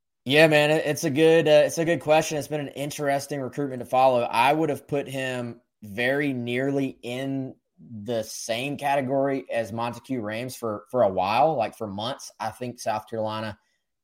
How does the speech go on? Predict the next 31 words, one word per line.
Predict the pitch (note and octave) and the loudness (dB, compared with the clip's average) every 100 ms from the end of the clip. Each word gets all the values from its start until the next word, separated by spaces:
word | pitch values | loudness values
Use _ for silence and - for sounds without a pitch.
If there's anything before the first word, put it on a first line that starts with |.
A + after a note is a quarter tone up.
| _ | _
was | G#2+ A2 | -4 -4
genuinely | F2+ F2 A#2 C3+ D3 C#3 B2 | -6 -6 -4 -2 -2 0 -2
the | A2 | -2
favorite. | G#2 - F#2+ E2 C#2+ _ _ _ _ - | -4 -4 -6 -10 -20 _ _ _ _ -12
Um, | G2 G2 F#2+ - _ _ - | -8 -8 -10 -14 _ _ -2
D | B2+ | 0
J | C#3 D#3+ | 6 4
Geth | A#2+ D3 D3+ - | 6 6 4 2
commits | D3+ C#3 D3 D3 | -2 0 0 -2
to | D3+ | -4
North | D3 D3 | 0 0
Carolina. | - D3 C#3 C#3 C#3+ C#3 B2+ - - _ _ | 4 4 4 4 0 -2 -6 -18 -20 _ _
I, | A2+ A2+ - | -2 -2 -2
I | A2+ B2 | -2 -2
think | - G3+ G3 | 4 4 8
North | F#3 F#3 | 8 8
Carolina | F3+ F3 F3+ F3 | 6 6 6 4
had | - C3 C#3+ D3+ D#3+ D3 _ _ _ | 2 4 6 6 4 -4 _ _ _
and | B2 B2 A2+ - | -6 -4 -8 -6
maybe | A#2 D3+ G3 | -2 0 0
has | C#3+ D#3 D3+ D3 A#2+ | 4 6 6 4 0
his | C#3 C#3 | -4 -4
attention. | C#3 - D#3 - F#2 | -4 -6 -8 -8 -14
Like, | G2+ A2 | -10 -4
I | A#2+ | -4
think | - D#3+ D#3+ - _ - | -2 -4 -4 -8 _ 2
they | C#3+ | 2
truly | - - D#3+ E3+ D3+ | 2 2 4 4 4
have | C#3 A#2+ | 2 2
made | C3+ B2 | -2 0
this | B2 - | -4 -4